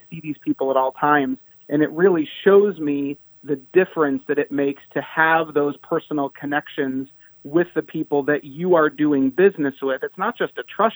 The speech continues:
is-, trust issue. It's a matter of, I know these people and they know me and I matter to them. And I know that that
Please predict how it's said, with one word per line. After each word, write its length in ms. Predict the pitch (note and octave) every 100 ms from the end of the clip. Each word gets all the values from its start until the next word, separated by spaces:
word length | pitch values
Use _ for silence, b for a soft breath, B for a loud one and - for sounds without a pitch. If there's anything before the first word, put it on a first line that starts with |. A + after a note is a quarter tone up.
| C3+
is-, 100 | B2 _ -
trust 260 | G#3+ G#3 -
issue. 440 | C3 - B2+ C#3 _ _ _ -
It's 180 | D3+ -
a 60 | D3+
matter 420 | D3 D3 D3 C#3+
of, 300 | C#3+ C#3+ C#3 - _
I 240 | C#3 E3+ F#3
know 280 | E3+ E3+
these 200 | E3 D#3 -
people 380 | E3 D#3+ D3
and 100 | C#3
they 160 | C#3+ D3+
know 180 | D3+ D3
me 300 | C#3+ D3+ D#3
and 140 | C#3
I 80 | C#3
matter 460 | C#3 C#3 C#3 C#3+ C#3
to 120 | B2+
them. 260 | B2 A2+
And 120 | B2 C#3
I 60 |
know 180 | D3 D3+
that 140 | D3
that 200 | C#3 B2+